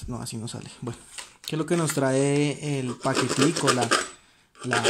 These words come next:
ah, este cuchillito sí me, listo, ya lo logramos cortar. ¿Qué es lo que nos trae la cajita? Es una bomba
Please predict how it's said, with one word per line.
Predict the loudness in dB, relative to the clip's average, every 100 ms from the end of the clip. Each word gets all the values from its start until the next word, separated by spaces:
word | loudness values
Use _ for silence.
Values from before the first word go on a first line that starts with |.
| 2 2 0 -2 -8 -8 -8 -14 -20 -4
ah, | 2 2 2 -2 -4
este | -8 -14
cuchillito | -14 -6 -2 -2 -4 -8 -8
sí | -8
me, | -8 -8 -8 -4 -2 -2 -2 -2 -2 -4 -2 -2 -2 -6 -6 -6 -14 _ -8
listo, | -4 -2 0
ya | 4
lo | 4
logramos | 4 2 0 -2
cortar. | -4 -6 -10 -14 -16 -16 -6
¿Qué | -2
es |
lo | 0
que | 2
nos | 2
trae | 4 2
la | 2
cajita? | 2 2 2 -2
Es | -2
una | 0 2
bomba | 2 0